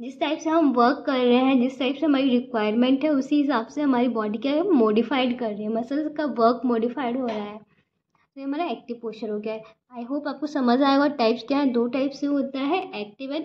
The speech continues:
inactive। Active क्या होता है? जिसमें हमारी body dynamic functions कर रही होती है। Inactive में क्या होती है? हमारी body की जो muscles होती है, जितना demand होती है हमारी body को, वही perform करती है, पर हमारी जो muscles होती है, वो relaxation पे होती है।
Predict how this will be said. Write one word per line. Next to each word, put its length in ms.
inactive। 560
Active 500
क्या 120
होता 320
है? 300
जिसमें 280
हमारी 260
body 300
dynamic 500
functions 480
कर 120
रही 220
होती 200
है। 60
Inactive 400
में 180
क्या 120
होती 240
है? 60
हमारी 160
body 340
की 140
जो 100
muscles 460
होती 200
है, 60
जितना 460
demand 580
होती 240
है 60
हमारी 200
body 300
को, 180
वही 380
perform 440
करती 340
है, 60
पर 100
हमारी 240
जो 100
muscles 500
होती 240
है, 60
वो 120
relaxation 720
पे 120
होती 280
है। 80